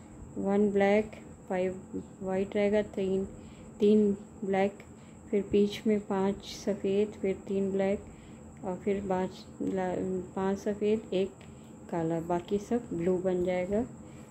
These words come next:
Row number seventeen। अब row number eighteen में हम आते हैं। Row number हमारा एटीन आ गया। इसमें जो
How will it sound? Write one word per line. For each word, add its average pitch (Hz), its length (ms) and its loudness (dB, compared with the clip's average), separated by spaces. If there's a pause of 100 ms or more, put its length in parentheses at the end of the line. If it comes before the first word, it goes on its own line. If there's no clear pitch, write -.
(160)
Row 190 220 4
number 196 440 6
seventeen। 170 500 2
अब 180 200 0
row 208 140 8
number 214 300 6 (100)
eighteen 202 340 4
में 214 120 6
हम 208 160 4
आते 202 260 2
हैं। - 840 -8
Row 226 180 6
number 208 420 6
हमारा 202 280 2
एटीन 202 580 0
आ 190 120 2
गया। 202 340 -2
इसमें 196 540 -2
जो 190 100 -2